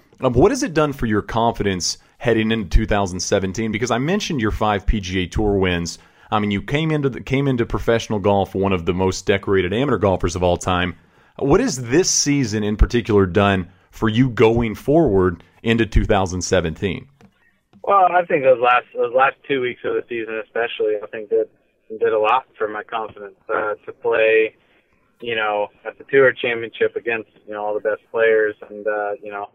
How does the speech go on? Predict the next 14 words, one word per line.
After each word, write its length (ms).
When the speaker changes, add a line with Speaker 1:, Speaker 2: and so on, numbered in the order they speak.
Speaker 2:
almost 420
come 160
out 160
on 220
top 200
there, 240
at 80
least 220
get 140
into 220
a 180
playoff 400
and 120
then 220